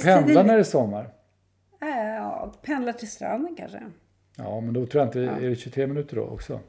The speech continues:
Speaker 1: Men hörni, vi, vi, vi, vi kan inte lösa det
Speaker 2: Du är
Speaker 1: nu.
Speaker 2: trött på mig helt enkelt.
Speaker 1: <laughs> Nu
Speaker 2: Du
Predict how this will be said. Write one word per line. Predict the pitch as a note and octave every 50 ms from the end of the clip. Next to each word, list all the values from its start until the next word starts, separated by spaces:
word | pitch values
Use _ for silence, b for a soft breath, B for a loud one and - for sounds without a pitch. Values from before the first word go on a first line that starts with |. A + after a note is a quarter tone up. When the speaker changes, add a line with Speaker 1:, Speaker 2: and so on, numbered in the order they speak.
| _ - b b b b -
Speaker 1:
Men | A3 G3+
hörni, | G#3 G#3+ G3+ G3+ G3+ - - G#3
vi, | A#3 A3+ -
vi, | G3+ A3 G3+
vi, | - G#3+ A#3+ A3
vi | G3+ G#3+ A#3
kan | G#3+ - B3 A#3+ A#3
inte | A3+ G#3+ G#3+ - G3+
lösa | G3+ G3+ F#3+ F#3 - A3 G#3
det | F3+
Speaker 2:
Du | D#3 D#3+ E3+
är | E3
Speaker 1:
nu. | F3
Speaker 2:
trött | E3+ D3+ D#3 D#3 -
på | - F3+
mig | B2+ G2+ G2
helt | G2 F#2+ - -
enkelt. | G#2+ G2 -
Speaker 1:
<laughs> | - C#4 B3
Nu |
Speaker 2:
Du | G3 -